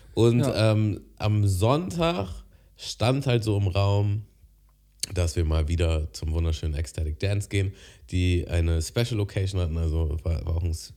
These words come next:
Speaker 1: spezielleres Event. Und ich hab mich da einfach nicht gesehen am Sonntag, sagen wir, wie es ist. Äh,
Speaker 2: Ja.
Speaker 1: ich hab,
Speaker 2: Ja.
Speaker 1: also mir ging's echt verhältnismäßig gut, speziell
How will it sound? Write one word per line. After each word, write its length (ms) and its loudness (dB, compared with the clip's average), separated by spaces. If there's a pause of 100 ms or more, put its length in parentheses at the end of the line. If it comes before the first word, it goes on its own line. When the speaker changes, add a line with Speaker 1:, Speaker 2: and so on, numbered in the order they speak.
Speaker 1:
spezielleres 640 -4
Event. 420 -2 (560)
Und 640 0 (420)
ich 420 -10
hab 120 -2
mich 120 -2
da 120 -4
einfach 240 -4
nicht 200 -2
gesehen 500 -4
am 140 -2
Sonntag, 420 -4
sagen 300 -4
wir, 140 -2
wie 60 -4
es 100 -6
ist. 240 -8 (460)
Äh, 80 -6
Speaker 2:
Ja. 300 0 (440)
Speaker 1:
ich 60 -6
hab, 0 -
Speaker 2:
Ja. 180 0 (120)
Speaker 1:
also 260 -2 (120)
mir 140 2
ging's 380 2
echt 260 -2
verhältnismäßig 720 -2
gut, 160 -4
speziell 540 -2